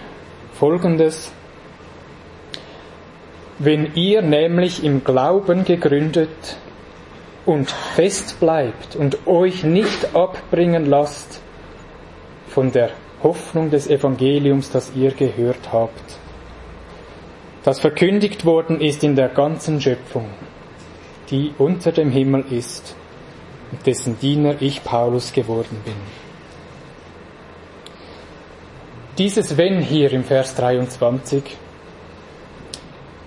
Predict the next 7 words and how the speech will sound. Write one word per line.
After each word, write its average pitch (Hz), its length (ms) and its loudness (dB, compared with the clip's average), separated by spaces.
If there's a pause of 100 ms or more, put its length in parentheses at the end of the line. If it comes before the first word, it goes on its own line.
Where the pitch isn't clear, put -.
(220)
es 160 200 0
ist 147 220 -4
nicht 147 480 -2
als 135 200 0
eine 123 340 0 (280)
Warnung 135 600 2
gedacht. 120 520 0